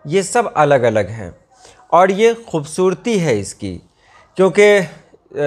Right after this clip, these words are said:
किसी भी चीज़ की, किसी भी बाग की ख़ूबसूरती तभी होती है जब उसमें मुख्तलिफ़ किस्म के फूल लगे हुए हों। तो यहाँ ये भारत की ख़ूबसूरती है,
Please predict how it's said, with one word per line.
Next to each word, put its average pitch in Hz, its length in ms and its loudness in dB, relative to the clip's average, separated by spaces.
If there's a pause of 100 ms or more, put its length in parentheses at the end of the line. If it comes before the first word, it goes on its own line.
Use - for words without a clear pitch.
(200)
किसी 175 240 -2
भी 247 120 0
चीज़ 160 320 0
की, 135 180 -4
किसी 170 380 -4
भी 220 160 0
बाग 147 340 2 (140)
की 185 100 -8
ख़ूबसूरती 156 720 -6 (580)
तभी 175 220 6
होती 175 300 2
है 170 100 -2
जब 143 140 0
उसमें 147 240 -6
मुख्तलिफ़ 170 480 -4
किस्म 151 340 -6
के 170 180 -2 (160)
फूल 151 260 0
लगे 117 280 2
हुए 110 260 -2
हों। 104 220 -6 (800)
तो 180 60 2
यहाँ 190 560 4
ये 147 240 -2
भारत 180 440 0
की 240 160 -6
ख़ूबसूरती 151 640 -6
है, 98 300 -8